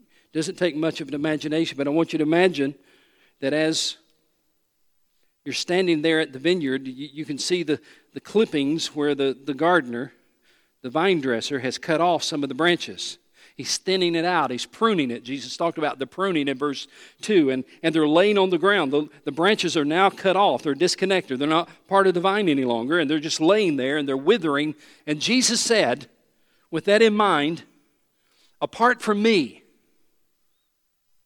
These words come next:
you can produce nothing in your own. You're, you're just like one of these branches. There's no way that branch is ever gonna produce another grape. There's no way that that branch is ever gonna produce anything.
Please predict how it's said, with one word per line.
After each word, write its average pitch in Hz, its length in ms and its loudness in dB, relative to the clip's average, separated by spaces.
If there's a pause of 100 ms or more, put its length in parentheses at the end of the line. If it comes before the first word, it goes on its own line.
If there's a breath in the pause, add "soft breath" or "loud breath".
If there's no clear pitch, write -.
(640)
you 240 160 2
can 214 160 -4
produce 202 480 -2
nothing 190 520 2
in 170 100 2
your 165 120 2
own. 151 100 0
You're, 202 140 -2
you're 247 160 2
just 254 180 2
like 233 180 4
one 233 140 0
of 214 60 2
these 196 180 -6
branches. 180 480 0
There's 185 240 2 (180 loud breath)
no 240 260 8
way 240 200 10
that 185 180 4
branch 208 240 2
is 185 120 0
ever 208 180 6
gonna 196 160 0
produce 180 380 -2
another 180 220 0
grape. 180 440 0 (1500)
There's - 120 -12
no 240 300 8
way 226 340 8
that 180 160 -4
that 196 160 4
branch 208 240 2
is 170 100 -8
ever 202 160 2
gonna 190 160 -4
produce 202 420 -4
anything. 175 600 0